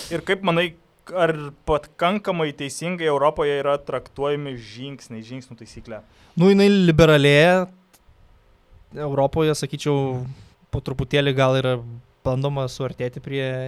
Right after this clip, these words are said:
Speaker 2: N B A. A,
Speaker 1: Nes man, pavyzdžiui, bent jau anksčiau nepatikdavo tai, kai žaidėjas gauna kamuolį laisvas prieš krepšį, nėra jokių varžovų, nes dažniausiai žingsniai, mano nuomonė, turėtų būti išvilpiami tada, kai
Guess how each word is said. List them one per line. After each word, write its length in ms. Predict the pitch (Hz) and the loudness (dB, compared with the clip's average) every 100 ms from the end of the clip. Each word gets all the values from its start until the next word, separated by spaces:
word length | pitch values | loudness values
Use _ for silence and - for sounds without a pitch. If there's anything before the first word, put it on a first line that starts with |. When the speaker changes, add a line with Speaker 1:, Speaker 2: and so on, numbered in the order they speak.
| 139 | -8
Speaker 2:
N 140 | 139 131 | -8 -6
B 160 | 127 127 | -4 -2
A. 180 | 156 180 - _ _ _ - _ - | -2 -4 -12 _ _ _ -20 _ -20
A, 840 | - 139 131 131 131 131 127 131 127 _ _ - | -6 -2 0 0 0 0 0 -2 -6 _ _ -16
Speaker 1:
Nes 140 | 151 147 | -12 -4
man, 220 | 165 185 | 0 0
pavyzdžiui, 460 | 190 165 175 160 165 147 | 2 0 0 -4 -6 -2
bent 240 | 151 180 | -2 0
jau 80 | 185 | 0
anksčiau 320 | 151 - 180 | -2 -2 -2
nepatikdavo 640 | 180 156 143 - 175 180 156 139 | 0 0 -2 -6 -2 2 2 0
tai, 140 | 165 175 | -4 -4
kai 380 | 165 156 143 - - _ _ _ 135 | -4 -4 -4 -8 -16 _ _ _ -10
žaidėjas 460 | 143 147 151 160 131 | -6 0 2 2 2
gauna 460 | 156 170 165 151 - - - - | 2 2 0 -4 -6 -20 -20 -10
kamuolį 460 | 139 160 190 175 156 135 | -6 -4 -4 -6 -8 -6
laisvas 480 | 143 175 190 151 - | -2 -2 -4 -10 -12
prieš 220 | 135 - | -16 -8
krepšį, 360 | 139 160 - 160 | -6 -6 -6 -4
nėra 220 | 165 180 | -2 -2
jokių 220 | 143 139 170 | -4 -6 -8
varžovų, 420 | 139 135 151 170 165 160 | -6 -2 -4 -4 -8 -6
nes 160 | 160 | -6
dažniausiai 480 | 156 156 160 175 185 | -6 -4 -4 -4 -8
žingsniai, 480 | - 151 190 - 143 | -8 -10 -10 -12 -6
mano 220 | 151 147 | -4 -4
nuomonė, 320 | 135 135 139 135 | -6 -6 -8 -8
turėtų 320 | 139 139 151 | -6 -6 -6
būti 220 | 143 147 147 | -14 -14 -12
išvilpiami 460 | 156 156 139 160 | -12 -10 -8 -6
tada, 240 | - 139 170 | -4 -4 -4
kai 280 | 180 160 | -4 -6